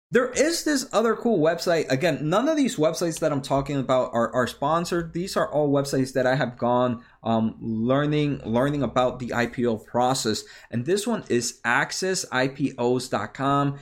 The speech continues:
And if you go to the S E C feed, they actually show you all the, uh,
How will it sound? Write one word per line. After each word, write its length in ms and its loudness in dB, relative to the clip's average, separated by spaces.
And 100 0
if 120 -2
you 100 -4
go 160 0
to 180 -6
the 180 -6
S 240 -4
E 80 -4
C 320 -6
feed, 460 0
they 200 0
actually 460 -2
show 300 0
you 340 -4
all 420 2
the, 280 -2
uh, 160 0